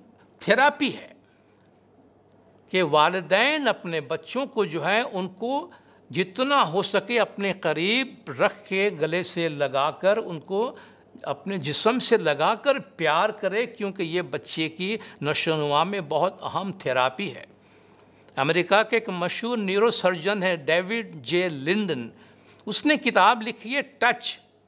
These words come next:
जो हम लम्स करते हैं, छूते हैं ना, टच, the science of hand, heart and mind, यानी हाथ, दिल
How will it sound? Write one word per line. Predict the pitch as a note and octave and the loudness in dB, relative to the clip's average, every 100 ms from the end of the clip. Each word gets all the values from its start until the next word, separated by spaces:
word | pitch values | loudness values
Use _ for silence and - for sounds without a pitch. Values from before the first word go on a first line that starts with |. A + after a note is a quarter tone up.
| _ _ _ - | _ _ _ -12
जो | C3+ | -10
हम | G#2+ A2 | -10 -6
लम्स | F3 E3+ - | -6 -6 -6
करते | D#3 C#3 - | -6 -6 -6
हैं, | F3 | -8
छूते | - F#3 G3 B3+ | -4 -6 -6 -6
हैं | C4 | -6
ना, | B3 - - A3 | -6 -10 2 4
टच, | - - - _ _ _ _ _ C#3+ | 4 2 -10 _ _ _ _ _ -6
the | - | 0
science | F3+ A3 - | 0 0 0
of | G3 F#3+ - _ - | -4 -4 -18 _ -10
hand, | B2 D3+ G#3+ C4 B3 - - _ - - | -4 0 0 0 -6 -12 -20 _ -20 -4
heart | C3+ F3 A3+ A3 - C#3+ | 2 4 4 0 -10 -8
and | C#3 B2+ | -8 -4
mind, | D3 G#3 C3 - _ _ _ _ _ _ _ - | -2 -2 -6 -18 _ _ _ _ _ _ _ -8
यानी | C3+ C#3+ F#3 D#4+ - _ _ _ - | -4 -2 -2 -4 -12 _ _ _ -18
हाथ, | - C3 C#3 E3+ A#3 - - - _ _ _ _ _ - | -6 2 4 4 2 -4 -20 -20 _ _ _ _ _ -20
दिल | A#2 E3+ A#3 A#3+ | -2 2 2 0